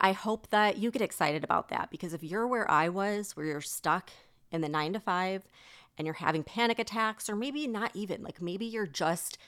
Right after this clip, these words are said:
fine. I think that fine, comfortable, mediocre is, like, the worst place to be, because at least if you're miserable, if you're having panic attacks, if you're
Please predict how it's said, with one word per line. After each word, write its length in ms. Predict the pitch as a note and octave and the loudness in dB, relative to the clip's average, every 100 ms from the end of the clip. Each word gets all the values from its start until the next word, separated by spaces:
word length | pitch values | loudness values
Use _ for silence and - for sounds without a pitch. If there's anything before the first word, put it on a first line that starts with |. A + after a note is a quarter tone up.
| - _ _ - | -20 _ _ -2
fine. 540 | - D#3 F2+ E2+ - - _ _ _ F3 | 2 2 0 -4 -8 -14 _ _ _ 2
I 100 | G3 | 2
think 300 | C4 C4 B3 | 2 -2 -2
that 180 | - - - | -4 -4 2
fine, 680 | A3+ A#3 A#3+ A#3 A3+ A#3 A#3+ - _ _ _ - | 4 4 4 2 0 -2 -4 -12 _ _ _ -14
comfortable, 1040 | - B3+ A#3 A#3 A3 F#3+ G#3+ G#3 G#3 G3+ - - _ - | -2 2 2 0 -4 -2 0 2 2 0 -4 -20 _ -4
mediocre 1200 | F3 F#3+ G#3 G#3+ G3+ F#3 F3+ G#3 G3+ G#3+ A3+ _ - _ - | 2 2 2 2 4 4 2 0 2 2 -2 _ -20 _ 2
is, 240 | G#3 F#3+ | 2 4
like, 220 | G#3 G#3 - | 2 0 -2
the 240 | E3 F#3+ | 4 4
worst 500 | E3 D3+ F3+ - - | 4 -2 -2 -2 -6
place 440 | - D#3 D#3 - | -4 -4 -2 -4
to 120 | - D#3+ | -4 -2
be, 280 | E3+ - | -2 -2
because 320 | - D#3+ F#3+ F3 | -6 -6 -4 -2
at 120 | - | -2
least 440 | F#3 B3+ C#4+ - G3+ | -2 -4 -6 -8 -8
if 180 | F#3+ | -6
you're 120 | E3 D#3+ | -2 0
miserable, 540 | D#3 D3+ - - F#2+ | 0 -2 -8 -6 -8
if 80 | - | -8
you're 100 | E3+ | -8
having 340 | - G3+ F#3 | 0 0 0
panic 300 | E3+ D#3 D3 | -2 -2 -4
attacks, 400 | D3+ D3+ - - | -8 -8 -10 -10
if 100 | - | -6
you're 220 | D#3+ D3+ | -2 -2